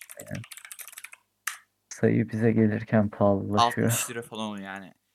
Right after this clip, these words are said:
Speaker 2: Bir tane
Speaker 1: Evet.
Speaker 2: Batman, bir de Batman ne kadar çıkıyordur?
Speaker 1: Hı?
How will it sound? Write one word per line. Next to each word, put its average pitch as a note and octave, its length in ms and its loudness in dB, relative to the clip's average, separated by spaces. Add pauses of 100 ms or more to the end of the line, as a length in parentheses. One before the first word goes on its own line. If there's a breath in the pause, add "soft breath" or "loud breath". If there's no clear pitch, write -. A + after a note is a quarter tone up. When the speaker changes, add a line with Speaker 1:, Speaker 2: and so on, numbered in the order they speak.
(580)
Speaker 2:
Bir C#3+ 100 -20
tane A#2+ 380 -2 (640)
Speaker 1:
Evet. C3+ 140 -8 (120)
Speaker 2:
Batman, C#3+ 420 0
bir A#2 60 -14
de A#2 60 -20 (300)
Batman C#3 440 -2 (1500)
ne C#3+ 120 -10
kadar - 260 -14
çıkıyordur? - 600 -14 (3500)
Speaker 1:
Hı? D#3+ 200 -10